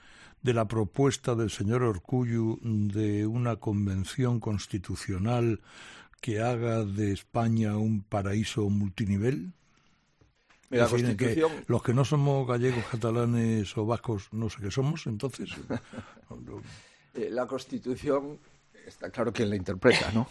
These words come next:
Speaker 2: Que es el Tribunal Constitucional. Desde luego no es un observatorio de políticos, <laughs> no, no, es el Tribunal Constitucional quien interpreta la Constitución. No cabe, eh, otra, otro paradigma. Yo no entro,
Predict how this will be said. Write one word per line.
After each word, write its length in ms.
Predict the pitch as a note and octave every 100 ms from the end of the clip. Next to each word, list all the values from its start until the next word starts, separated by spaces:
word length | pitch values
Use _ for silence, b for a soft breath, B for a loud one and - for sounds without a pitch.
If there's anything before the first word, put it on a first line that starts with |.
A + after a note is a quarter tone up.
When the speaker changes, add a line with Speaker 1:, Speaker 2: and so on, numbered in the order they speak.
| -
Speaker 2:
Que 100 | -
es 100 | -
el 80 | F#2+
Tribunal 340 | F#2+ F2+ G2+
Constitucional. 760 | - G2 - - - - F#2+ B2 - - b b -
Desde 240 | G2 F2+
luego 180 | F#2+ G#2+
no 80 | G#2+
es 120 | A2
un 120 | G2+
observatorio 800 | F2+ - - E2+ E2+ F#2+ G#2 F#2+
de 100 | F#2
políticos, 720 | E2 F2 G2 - - - - -
<laughs> 40 |
no, 60 | - -
no, 140 | F#2 - B
es 180 | B2+ -
el 80 | D#3
Tribunal 380 | B2+ F2+ F2+ A2
Constitucional 640 | G#2 - F2 G2 A2 F#2+ B B B
quien 240 | - G#2+ G2+
interpreta 580 | F#2+ - G2 A2 A2 G2
la 100 | F#2+
Constitución. 840 | F#2 - G2 F#2+ F#2+ B2+ A#2 - F2
No 240 | E2 F2 -
cabe, 400 | F#2 G#2 D#2+ - b b _
eh, 380 | - E2 D#2 -
otra, 440 | - F#2+ - F#2+ E2+
otro 360 | A2 G2+ G#2+ G2+
paradigma. 520 | G2 F#2 C3 G#2+ F#2
Yo 360 | F#2 A#2+ A#2 - F#2 F#2+
no 380 | F#2+ G2+ G#2 G#2+
entro, 520 | A#2 G#2+ G#2+ G2